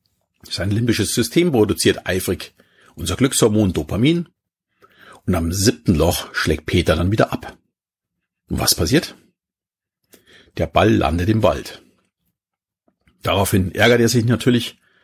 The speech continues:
Hm, ist ja ganz normal. Also wer möchte das schon, dass man einen Ball so verhaut? Der neue emotionale Reiz für Peter ist jetzt nicht mehr Freude, wie vorher,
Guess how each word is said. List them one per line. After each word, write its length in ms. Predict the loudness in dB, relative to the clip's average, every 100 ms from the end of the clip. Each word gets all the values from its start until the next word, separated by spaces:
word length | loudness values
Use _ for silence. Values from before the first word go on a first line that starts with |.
| _ _ _ _ _ _ _ _ _ _ _ -8
Hm, 220 | -6 -6 -12 _ -8
ist 140 | -2
ja 60 | 0
ganz 220 | 0 2
normal. 400 | 2 4 2 0 -8 _ _
Also 260 | -12 -10 -2
wer 120 | 0
möchte 260 | 0 -2 -6
das 120 | -4
schon, 300 | -4 -6 -8
dass 160 | -6 -4
man 140 | -4
einen 80 | -4
Ball 300 | -6 -2 -2
so 120 | -2 -2
verhaut? 480 | -2 -2 -6 -10 -20 _ _ _ _ -20 -20 -8 0
Der 100 | 4
neue 260 | 6 4
emotionale 540 | 4 4 2 0 0 0
Reiz 240 | -2 0
für 80 | 0
Peter 240 | 0 0
ist 80 | 0
jetzt 160 | -2 -4
nicht 180 | -6
mehr 80 | -8
Freude, 500 | -8 -4 2 2 0 -6
wie 120 | -14
vorher, 440 | -8 -2 0 0